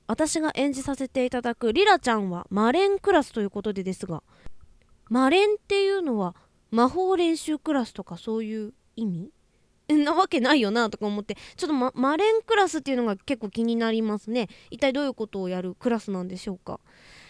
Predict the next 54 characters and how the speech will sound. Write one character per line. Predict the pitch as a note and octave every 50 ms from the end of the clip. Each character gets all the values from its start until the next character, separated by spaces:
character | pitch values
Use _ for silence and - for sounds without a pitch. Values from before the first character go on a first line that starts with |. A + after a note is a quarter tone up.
| - -
え | G#3 A3 G#3+ G3+ F#3+ F#3+ F#3+ G3 - - -
ー、 | - G3
も | G#3 G3
う |
本 | F#3+ A3 B3 B3+
当 | C#4+
に | C4+ C#4 C4
鈴 | - - A#3+ A#3+ D#4+ E4+
村、 | D#4+ D4 G#3+ F3+ F3+ F3+
こ | - G#3+ A3+
の | A#3+ A#3+
マ | G#3+ G3+ G3+
ジ | G#3+ A#3+ C#4+
デ | D4+ F#4+ F4+
ィ |
テ | - D#4
ィ | C4 A3+ G3
ア、 | F3 - - - _ _ _ _ _ _
行 | - A3+ G3+
け | - D4+ E4+ F#4
る | G#4 G#4
ん | F4+ C#4+
な | A#3 G3+
ら | F3+ E3 -
行 | F3+ -
き | -
た | - G4+ G#4+
い | G4+ D#4
で | B3+
す | A3 - G3+
ね。 | F#3+ F#3 F3 E3+ _ _ - - - - _ _ _ _ _ _ _
ぜ | - B3 D4+
ひ | - - A#3+
ぜ | F#3 A#3 B3+
ひ | A#3 - F#3
魔 | F3+ F3+ F3 F3
法 | - B3+ C4 B3+ B3 A#3+
を | A3
勉 | F#3 G#3+ A#3 B3+ B3
強 | - B3+ A#3 A#3
し | - -
た | B3 B3
い | G#3+ F3+
ぞ | G3 G3
っ | -
て | _ - F3
い | E3 D#3+ E3+ F3+
う。 | G3+ - - - - - _ - - - E4 F4 - - C#5 F#4 - - F4
<laughs> | - - - - - - - - - - - - - - - - - -
え | - D4 D4+ D4+ D4 C#4+ C#4 B3+ A#3+ A3+
ー、 | G#3+
そ | - C4 C#4+ D4+
し | - -
て、 | - F#4+ G4 F#4+ - -